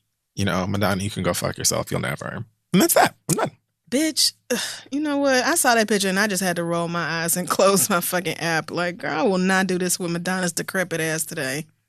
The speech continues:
Speaker 1: Leave Beyonce out of it.
Speaker 2: How
Speaker 1: Whatever
Speaker 2: dare
Speaker 1: you're
Speaker 2: you.
Speaker 1: doing, leave her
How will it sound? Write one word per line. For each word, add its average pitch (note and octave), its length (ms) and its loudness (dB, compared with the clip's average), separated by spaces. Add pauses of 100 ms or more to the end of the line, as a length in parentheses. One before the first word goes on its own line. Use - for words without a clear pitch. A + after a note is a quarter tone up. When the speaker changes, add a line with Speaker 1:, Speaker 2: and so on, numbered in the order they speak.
(580)
Speaker 1:
Leave B3+ 280 4
Beyonce F#3+ 580 2 (180)
out F#3 260 6
of E3 120 0
it. E3+ 320 -2
Speaker 2:
How F#3+ 100 2
Speaker 1:
Whatever A3 240 6
Speaker 2:
dare A3+ 100 4
Speaker 1:
you're A3 120 6
Speaker 2:
you. G3 40 2
Speaker 1:
doing, B3 480 4
leave A3+ 220 4
her F3 180 4